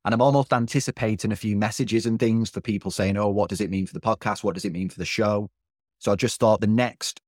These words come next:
obvious episode to reco-, record after Paul's announcement is one that sort of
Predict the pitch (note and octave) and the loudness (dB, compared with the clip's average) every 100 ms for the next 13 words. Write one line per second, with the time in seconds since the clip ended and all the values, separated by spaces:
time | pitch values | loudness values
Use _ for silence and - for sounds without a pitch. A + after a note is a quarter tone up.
0 | - A#2 G2 A2 A2 G#2 - - _ A2 | -2 0 2 2 2 0 -8 -12 _ -6
1 | - A2 A2+ G2+ F#2+ G#2+ G2+ - _ - | -4 -2 0 0 0 0 0 -2 _ -6
2 | G2 - B2 F3 _ _ - - - A#2+ | -4 2 2 2 _ _ -10 -8 4 6
3 | G2+ F2 F#2 F#2+ - G2 F#2+ - _ _ | 6 4 2 -2 0 0 0 -4 _ _
4 | _ - G#2 F#2+ G2 F2+ F2+ - F#2+ F2+ | _ 0 2 4 2 0 -2 -4 -6 -4
5 | F#2 G2+ F#2+ F2+ G2+ F#2 F2 F2+ | 0 0 0 -2 0 2 0 -4